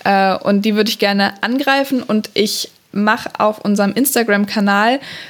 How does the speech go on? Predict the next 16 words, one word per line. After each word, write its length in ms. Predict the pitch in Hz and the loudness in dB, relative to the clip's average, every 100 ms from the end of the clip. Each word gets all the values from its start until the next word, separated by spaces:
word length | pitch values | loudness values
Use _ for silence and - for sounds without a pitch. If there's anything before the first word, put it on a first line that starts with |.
| - - | -20 -8
jetzt 420 | 208 214 - - | -2 0 -2 -4
einmal 240 | 214 247 240 | -2 0 0
die 160 | 220 | 0
Woche 320 | 220 220 254 | 0 0 0
oder 180 | 208 202 | 2 0
vielleicht 300 | 202 202 202 | 0 -2 -2
auch 80 | 190 | -4
zweimal 320 | - 190 190 | -2 0 2
die 100 | 190 | 2
Woche 340 | 185 196 208 220 - - | 0 0 0 -2 -10 -6
eine 140 | 196 - | -2 0
Einheit 440 | 214 226 226 214 | -2 0 0 2
der 160 | 190 196 | 0 2
Woche. 300 | 202 - 320 539 - _ _ _ _ - | 0 0 0 -2 -6 _ _ _ _ -6
Ähm, 540 | - 202 202 202 208 247 - - - | 0 2 2 2 0 -2 -8 -12 -2
und 400 | 208 208 208 | 0 2 0